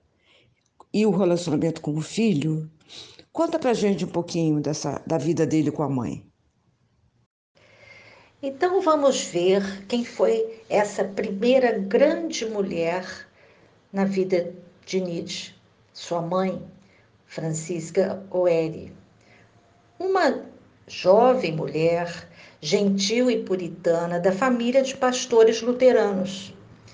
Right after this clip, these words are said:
Speaker 2: Uma jovem que aos dezessete anos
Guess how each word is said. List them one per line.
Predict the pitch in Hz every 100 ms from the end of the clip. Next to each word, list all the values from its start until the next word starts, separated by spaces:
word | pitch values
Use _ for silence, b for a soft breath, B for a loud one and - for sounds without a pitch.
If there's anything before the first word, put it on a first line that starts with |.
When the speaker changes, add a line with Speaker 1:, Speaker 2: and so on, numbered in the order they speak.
| B B B B B B B - -
Speaker 2:
Uma | 285 403 359 -
jovem | - 262 254 311 294 226 196 196
que | 220
aos | 220 233
dezessete | 214 214 214 - 247 262 - - - 190
anos | 185 208 208 190 196 - -